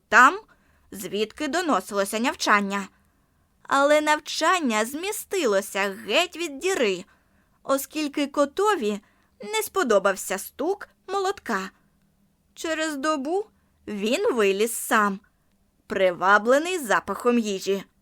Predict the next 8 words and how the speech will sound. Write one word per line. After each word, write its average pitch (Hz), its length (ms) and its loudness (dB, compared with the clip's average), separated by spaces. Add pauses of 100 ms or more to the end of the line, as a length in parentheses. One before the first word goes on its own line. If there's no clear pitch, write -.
(1300)
Проте 427 360 -4 (640)
ми 226 340 -2
схильні 381 460 -4
вважати, 240 640 -2 (320)
що - 300 -4
ці 262 420 -6
вчені 427 560 -2 (120)
помиляються, 208 880 0